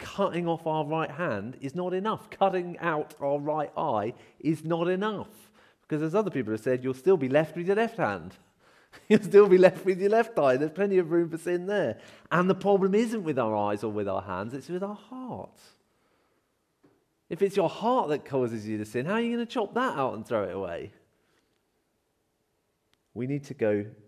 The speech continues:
deeper than that, to the root of the issue. We don't need new eyes or hands. We need a new heart. We need a radical change from the inside. So as we hear Jesus teaching on adultery,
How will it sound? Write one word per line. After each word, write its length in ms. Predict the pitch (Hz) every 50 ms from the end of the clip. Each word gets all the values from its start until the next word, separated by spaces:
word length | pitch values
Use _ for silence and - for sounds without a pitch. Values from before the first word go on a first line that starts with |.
| _ _ _ _ _ _ -
deeper 380 | 131 131 147 156 160 - 117
than 180 | 110 107 82 85
that, 300 | 78 73 80 78 _ -
to 100 | - 101
the 160 | 98 104 104
root 560 | 104 107 110 113 123 139 147 160 156 156 -
of 140 | 131 110 -
the 160 | 110 101 87
issue. 420 | 82 - - - - - - - -
We 100 | 92 98
don't 460 | 95 - - 139 139 160 175 165 170
need 300 | 113 110 98 92 87 -
new 280 | 98 95 95 87 85 82
eyes 360 | 73 71 73 76 78 80 80
or 160 | 80 80 78 78 -
hands. 340 | 85 82 78 92 101 104 -
We 140 | 110 110
need 260 | 113 120 135 170 208 208
a 60 | 208
new 200 | 196 208 208 202
heart. 520 | 180 196 185 151 104 92 - - - - - _ _ _ _ _ _ _ _ _ _ _ _ _ _ _ _ _ _ _ _ _ _ _ _ _ _ _ _ _ _ _ _ _ _ _ _ _ _ _ _ _ _ _ _ _ _ _ _ -
We 120 | 117 123 131
need 140 | 139 139
a 60 | 143 143
radical 600 | 135 135 143 160 180 190 202 185 185 185 175 165
change 840 | - - - 139 98 90 85 85 90 110 131 - - - - _ _ _ _ _ _ _ _ _ _ _ _ _ _
from 300 | _ - - 131 123 120
the 160 | 120 117 120
inside. 600 | 127 131 127 - - - 104 82 85 82 80 80 - - - _ _ _ _ _ _ _ _ _ _ _ _ _ _ _ _ _ _ _ _ _ _ _ _ _ _ _ _ _ _ _ _ _ _ _ _ _ _ _ _ _ _ _ -
So 160 | - - 147
as 180 | 175 226 226 -
we 160 | 190 180 160
hear 400 | 139 - 120 143 170 190 190 180
Jesus 380 | 175 - 143 139 131 131 131 131
teaching 400 | - 185 170 - - - 131 120
on 120 | 113 104
adultery, 800 | 110 101 - 113 95 92 90 - - - 87 78 76 82 107 147